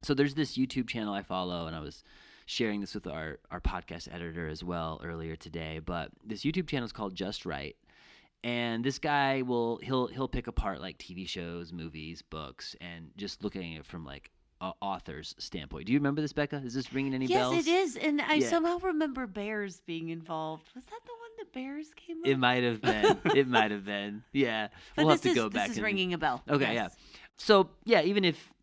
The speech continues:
Speaker 1: yeah, even if you were there live on the podcast, you don't fully remember this. So I think I'm safe to, to go back to
Speaker 2: For
Speaker 1: this
Speaker 2: sure.
Speaker 1: illustration.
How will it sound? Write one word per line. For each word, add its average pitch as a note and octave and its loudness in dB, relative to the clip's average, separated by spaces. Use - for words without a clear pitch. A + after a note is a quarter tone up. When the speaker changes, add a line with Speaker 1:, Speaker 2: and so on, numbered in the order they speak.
Speaker 1:
yeah, E3+ 2
even C#3 2
if C#3 -2
you C3+ 0
were A#2+ 2
there A2+ 2
live A2 2
on G2+ -6
the F#2 -12
podcast, G#2+ -2
you G2+ -4
don't F2 -10
fully G#2 0
remember F#2+ -4
this. F2+ -6
So - -6
I G#2 -4
think A2 -4
I'm G2 -6
safe F2+ -8
to, D#2+ -8
to - -14
go F#2+ -4
back E2 -4
to - -16
Speaker 2:
For - -10
Speaker 1:
this E3 -8
Speaker 2:
sure. - -8
Speaker 1:
illustration. G2+ -6